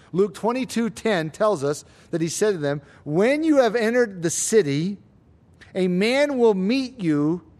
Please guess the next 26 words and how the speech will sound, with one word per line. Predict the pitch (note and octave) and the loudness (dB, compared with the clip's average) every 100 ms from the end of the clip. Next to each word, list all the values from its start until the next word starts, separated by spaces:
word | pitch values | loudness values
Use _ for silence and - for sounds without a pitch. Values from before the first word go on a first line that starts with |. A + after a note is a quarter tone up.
| - _ - | -20 _ -16
carrying | - G#3+ C#4 D4 C#4+ B3 | 0 2 2 0 -2 0
a | G#3 | -2
pitcher | - B3 - G#3+ G3 | -2 -4 -2 0 2
of | D3+ | 2
water. | F3+ G3 C#3+ A2+ B2+ D3 _ - - | 4 4 2 -2 -6 -8 _ -20 -20
Follow | - - A#3+ C#4 C4 F3+ | -20 -2 2 4 4 2
him | E3+ E3+ A3 | 0 -2 -2
into | A3+ A3 | -2 0
the | F#3+ | -2
house | C#3 F#3+ D#3+ D3 - - - _ _ _ - _ | -2 -2 0 -2 -6 -18 -20 _ _ _ -20 _
that | D3+ C#3+ | -6 -4
he | C#3 | -4
enters." | A#2 F#2 - - - - _ _ _ _ _ _ _ _ _ _ | -6 -12 -20 -20 -20 -20 _ _ _ _ _ _ _ _ _ _
Isn't | E3+ G3+ | -8 -4
that | G#3 G3 | -2 -2
interesting? | D3 A2 - - _ _ _ _ _ _ _ _ _ - D#3+ | -4 -6 -10 -20 _ _ _ _ _ _ _ _ _ -12 -12
I | |
find | D3+ G#3+ G#3+ | -4 -2 -2
myself | F#3+ G3 F#3 | 0 0 2
asking | F#3+ F#3 F#3+ | 0 0 -4
the | E3+ | -6
question, | - F#3+ F3 | -2 -2 -2
how | D3 F#3 | -4 -2
did | A#3+ F#3 | -2 -2
Jesus | E3+ G#3 F3 E3 E3+ | -4 -4 -4 -6 -2
know | F#3+ G3+ G#3 F#3 | 0 2 2 -2